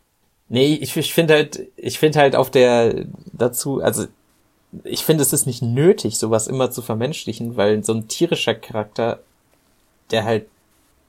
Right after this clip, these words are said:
offensichtlich tierisch bleibt, auch ein super Charakter sein kann, wie man hier ja sieht,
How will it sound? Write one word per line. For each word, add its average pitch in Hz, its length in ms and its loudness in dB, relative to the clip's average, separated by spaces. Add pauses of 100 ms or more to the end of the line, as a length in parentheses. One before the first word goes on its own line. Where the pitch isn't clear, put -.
(560)
offensichtlich 127 600 -2
tierisch 127 420 0
bleibt, 135 520 4
auch 139 260 4
ein 120 200 -8 (140)
super 127 340 -2 (180)
Charakter 107 360 0
sein 101 240 -2
kann, 151 260 0
wie 101 60 -4
man 101 180 0
hier 110 120 2
ja 147 120 2
sieht, 147 280 -12